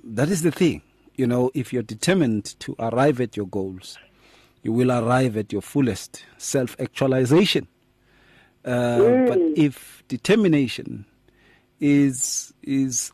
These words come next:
Speaker 1: from outside, the motivation is from outside, you'll find that the outside forces at times do not motivate you at all.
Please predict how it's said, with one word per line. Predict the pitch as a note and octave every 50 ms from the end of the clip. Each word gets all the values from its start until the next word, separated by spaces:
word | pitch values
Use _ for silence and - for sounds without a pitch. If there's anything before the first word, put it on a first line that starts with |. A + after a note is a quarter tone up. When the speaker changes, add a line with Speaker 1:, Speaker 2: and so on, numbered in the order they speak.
| -
Speaker 1:
from | - - C3+ C3 - -
outside, | E3+ F#3 F3+ - - - - - - -
the | - B2+
motivation | A#2+ B2+ D3 E3 - - C#3 A2+ B2+ C3+ C3+ - - B2+ B2+
is | B2 A#2 -
from | - B2+ A#2+ A#2 -
outside, | C#3 D3 D#3 D3 - - - - E2+ - _ _ _ - - _ _ _ _ _ _ _ _ _ _ _
you'll | - B2 A#2
find | G#2+ - - - E3+ G#3 B3+ B3 F3 A#2
that | F#2+ F#2+ -
the | - - - C#3
outside | D3 - - C3+ B2+ G#2+
forces | - - C3+ B2 - - A2 -
at | B2+ A2+ -
times | - - - G#2 G#2 G#2 - -
do | - A#2+
not | A2+ A#2 G#2+ -
motivate | A2+ A#2+ B2+ - - G#2 F2+ G2+ G2+ - -
you | G2+ F#2+
at | F2+ F2+
all. | E2+ D2 C2+ -